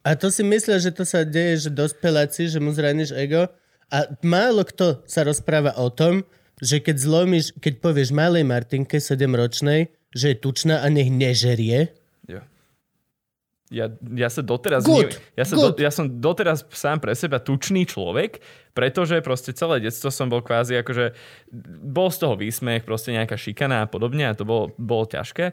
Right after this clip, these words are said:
Speaker 2: A potom aj keď som schudol a niekto mi povedal, že, o, že počuj, že, že ako dobre vyzeráš, že si schudol, tak ja, že ale prosím ťa, nie. Ja ešte stále v hlave pozriem sa do zrkadla, vidím tučného človeka a to je, že toto je presne to, že my keď dávame ľuďom spätnú väzbu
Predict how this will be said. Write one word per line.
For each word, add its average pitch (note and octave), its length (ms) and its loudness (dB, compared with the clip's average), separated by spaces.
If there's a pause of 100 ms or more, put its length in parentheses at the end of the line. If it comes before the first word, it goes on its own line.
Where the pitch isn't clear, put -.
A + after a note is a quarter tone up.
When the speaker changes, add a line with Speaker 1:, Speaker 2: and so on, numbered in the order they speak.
(180)
Speaker 2:
A - 80 -14
potom E3+ 240 -4
aj G3 100 -4
keď D#3 140 -6
som C#3+ 100 -2
schudol D3+ 640 0 (380)
a - 120 -2
niekto D3 240 0
mi D3+ 120 -2
povedal, C3+ 340 -2
že, C3+ 100 -4
o, B3+ 200 -4
že G3 100 2
počuj, A3 260 -2
že, F#3 200 0
že F3+ 80 -2
ako - 200 -4
dobre F3 220 0
vyzeráš, E3+ 320 2
že C#3+ 100 -4
si C3+ 80 -8
schudol, D#3+ 220 -2
tak B2+ 160 -2
ja, C#3 140 2
že C#3 100 -2
ale C#3 280 0
prosím A#2+ 440 -6
ťa, B2+ 160 -4
nie. B2 160 -4
Ja A#2 140 -2
ešte C3+ 180 -6
stále D#3 400 -2
v C#3 80 -4
hlave A2 300 -6 (360)
pozriem F3 300 -4
sa D#3 100 -6
do A2+ 140 -4
zrkadla, C3 360 -4
vidím A2+ 220 -6
tučného C#3 400 -2
človeka A2 540 -4 (260)
a - 120 -18
to B2+ 180 -2
je, B2+ 100 2
že A#2+ 140 -2 (260)
toto B2 220 -6
je A2+ 80 -2
presne E3 320 -4
to, B2+ 100 -6
že G#2+ 80 -6
my G#2+ 140 -4
keď A#2 160 -8
dávame B2+ 260 -2
ľuďom G#2+ 300 -6
spätnú C3+ 400 -8
väzbu A#2+ 320 -10